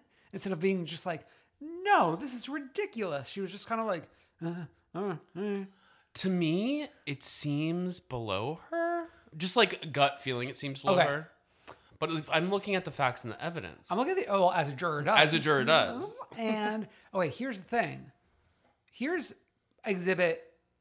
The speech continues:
Speaker 1: A for me.
Speaker 2: Do you wanna enter that?
Speaker 1: Into ev-, oh my God. <laughs> Yeah. I need to enter that into evidence.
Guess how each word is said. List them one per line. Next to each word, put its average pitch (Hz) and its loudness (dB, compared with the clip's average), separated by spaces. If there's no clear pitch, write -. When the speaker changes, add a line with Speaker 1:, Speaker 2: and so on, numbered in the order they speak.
Speaker 1:
A 143 0
for 160 -6
me. 127 -10
Speaker 2:
Do - -8
you 135 -2
wanna 135 -2
enter 117 -8
that? 107 -4
Speaker 1:
Into 190 -2
ev-, 185 0
oh 190 2
my 170 -2
God. 165 -4
<laughs> 175 -2
Yeah. 226 0
I 143 -2
need 220 2
to 226 4
enter 190 2
that 180 4
into 175 -2
evidence. 151 -10